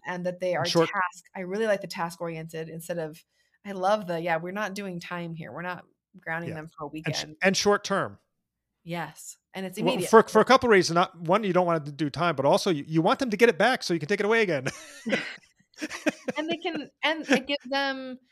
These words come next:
Speaker 1: they don't have the learned helplessness of, I mean, you're, you're teaching them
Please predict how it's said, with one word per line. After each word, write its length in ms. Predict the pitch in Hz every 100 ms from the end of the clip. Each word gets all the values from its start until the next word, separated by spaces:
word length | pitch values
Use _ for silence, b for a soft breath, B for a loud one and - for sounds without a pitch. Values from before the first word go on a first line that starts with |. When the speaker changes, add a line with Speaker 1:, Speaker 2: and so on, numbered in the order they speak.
| _
Speaker 1:
they 60 | 247
don't 160 | 247 247
have 220 | 247 220
the 80 | 214
learned 340 | 214 220 220
helplessness 800 | - 226 214 190 - 175 170 - -
of, 440 | 170 160 165 - _ _
I 40 |
mean, 100 | 208 208
you're, 100 | 202
you're 140 | 196 196
teaching 400 | - 202 202 190
them 320 | 180 170